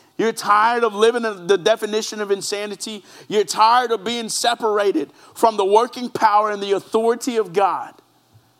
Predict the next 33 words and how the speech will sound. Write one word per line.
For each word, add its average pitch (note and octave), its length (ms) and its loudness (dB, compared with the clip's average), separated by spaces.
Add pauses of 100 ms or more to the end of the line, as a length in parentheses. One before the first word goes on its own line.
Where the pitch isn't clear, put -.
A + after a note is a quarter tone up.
(240)
And F#3 120 -2
you're G3 80 -8
saying, G3 280 -6
"Preacher, G#3+ 340 -8
today, G3+ 320 -4
this G#3 240 -6
morning, F#3+ 400 -2 (1300)
I D#3 100 0
need E3 180 0
to D3+ 60 -2
repent, D3 420 -4 (840)
truly B3 460 -2
repent, E3 500 -6 (760)
and E3 120 -2
confess E3+ 420 -6
my E3+ 160 -2
sins." D#3 580 -8 (1600)
Here's G#3 160 -2
the G#3+ 80 -6
deal. A3+ 240 0
You F3+ 80 0
don't A#3+ 160 0
have C4+ 120 -4
to C#4+ 60 -8
confess A3+ 380 0
them G3 100 -10
to F3+ 60 -2
me. F3 140 0
That's F#3+ 200 0
between C#4+ 320 -4
you C4+ 140 2
and B3+ 100 -2
God. C4 360 0